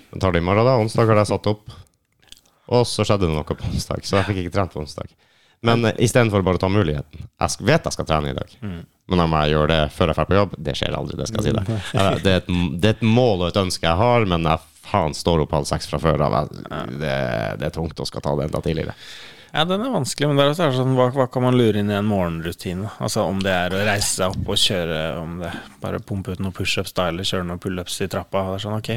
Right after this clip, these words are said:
Speaker 2: nå har jeg faktisk gjort det
Speaker 1: Helt
Speaker 2: annenhver dag,
Speaker 1: riktig.
Speaker 2: og det er bra.
Speaker 1: Helt riktig. Jeg begynte med en enkel ting som jeg begynte med nå, og jeg prøver å ta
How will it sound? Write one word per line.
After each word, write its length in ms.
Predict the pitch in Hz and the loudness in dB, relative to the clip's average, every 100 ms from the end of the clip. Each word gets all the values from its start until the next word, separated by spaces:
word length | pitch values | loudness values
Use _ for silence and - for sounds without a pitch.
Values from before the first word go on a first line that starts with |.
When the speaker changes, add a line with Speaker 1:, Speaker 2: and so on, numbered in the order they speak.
| 117 | -2
Speaker 2:
nå 80 | 107 | -2
har 160 | 104 101 | -2 -2
jeg 80 | 104 | -4
faktisk 240 | 98 98 95 | -6 -6 -6
gjort 100 | - | -2
det 80 | 92 | 0
Speaker 1:
Helt 80 | 95 87 | 2 0
Speaker 2:
annenhver 160 | 90 92 | 0 0
dag, 240 | 92 95 | 0 0
Speaker 1:
riktig. 180 | - 101 | -4 -6
Speaker 2:
og 320 | 101 95 92 | -4 -4 -4
det 140 | 95 85 | -4 -2
er 360 | - 73 95 107 _ - | -2 -4 -6 -12 _ -8
bra. 140 | - - _ _ _ - | -6 -6 _ _ _ -4
Speaker 1:
Helt 240 | 87 78 78 | -2 -2 -4
riktig. 320 | 76 - 73 | -4 -2 0
Jeg 140 | 85 | 2
begynte 240 | 101 98 98 | 2 0 -2
med 140 | - - | -2 0
en 280 | 117 92 64 | 0 0 0
enkel 300 | 92 85 78 | -2 -2 -4
ting 100 | 76 | -2
som 120 | 78 | -2
jeg 60 | 73 | -2
begynte 160 | 73 78 | -2 0
med 60 | |
nå, 60 | 76 71 | 2 2
og 80 | 73 | 0
jeg 100 | - | 0
prøver 300 | 95 76 76 | 0 2 -2
å 60 | - | -2
ta 160 | 82 | -2